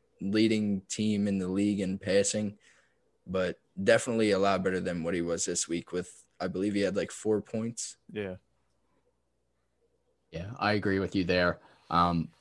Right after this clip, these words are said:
Speaker 3: at Miami this week, and then they have Dallas and Houston in the finals. So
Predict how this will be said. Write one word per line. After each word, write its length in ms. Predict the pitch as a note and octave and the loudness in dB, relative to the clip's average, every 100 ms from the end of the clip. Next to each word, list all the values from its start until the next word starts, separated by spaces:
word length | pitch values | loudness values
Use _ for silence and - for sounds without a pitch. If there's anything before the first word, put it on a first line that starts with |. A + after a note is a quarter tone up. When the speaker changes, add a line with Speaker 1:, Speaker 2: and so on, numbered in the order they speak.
| _ _ | _ _
Speaker 3:
at 220 | - A2+ - | 0 0 2
Miami 460 | F#2 F#2+ G2 G2 | 0 2 2 0
this 240 | G2+ F#2 A2+ | -2 -4 -2
week, 240 | G2+ F#2 | -2 -2
and 80 | E2+ | -2
then 60 | F2 | -2
they 100 | E2+ | -2
have 240 | F2 E2+ | -4 -4
Dallas 480 | F2+ F2 F2 F2 - - | 0 2 2 0 -4 -8
and 180 | E2+ - | -6 -4
Houston 340 | G2+ - G2 | -4 -2 -4
in 120 | F2+ | -2
the 60 | E2 | -4
finals. 440 | - F2+ F#2 F2 | -2 0 0 -2
So 200 | - D#2+ | -4 -6